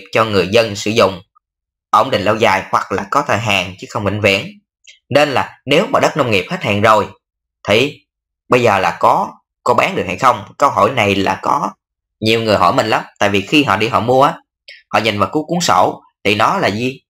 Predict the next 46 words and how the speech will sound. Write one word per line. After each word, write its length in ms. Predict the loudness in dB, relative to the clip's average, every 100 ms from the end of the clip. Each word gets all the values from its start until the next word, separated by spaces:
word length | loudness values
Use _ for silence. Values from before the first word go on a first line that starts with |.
| _ _ _ -2
Nó 60 | 2
ghi 220 | 4 2
ở 160 | 0
một 220 | -2 -2 -4
thời 140 | -4
hạn 140 | -2 -4
sử 120 | -4
dụng 60 | -4
đất 160 | 0
đó 100 | 0
là 180 | 2 0
đến 300 | 2 2 2
năm 120 | -2 -4
hai 100 | -2
nghìn 200 | -2 -2
không 160 | -4 -2
trăm 140 | -2 -2 -10 _
năm 160 | -4 2
mươi 240 | 4 4 2
chẳng 140 | -4 0
hạn, 280 | 0 0 -4 _ _ _ _ _
thì 140 | 0
họ 260 | 4 4 4 0 -4
lăn 180 | -4
tăn 220 | -2 -2 -2
vấn 120 | 2
đề 160 | 2
là: 140 | 2 0
"Ủa, 260 | 0 0 -2 _ -4
có 100 | -2
phải 240 | 0 0
đến 200 | 0 -4
năm 120 | -4
hai 100 | -6
nghìn 200 | -2 -2 -2
không 160 | -6
trăm 160 | -4 -2
năm 140 | 0
mươi 160 | 0 0
thì, 300 | 0 0 -2 -8 _ _ _ _ _ _ _ _ _ _ _ _ _ _ _ _ _ -4
thì 100 | 0
nhà 100 | 0
nước 160 | 0 -2
thu 120 | -2
hồi 180 | 2 2
lại 180 | 2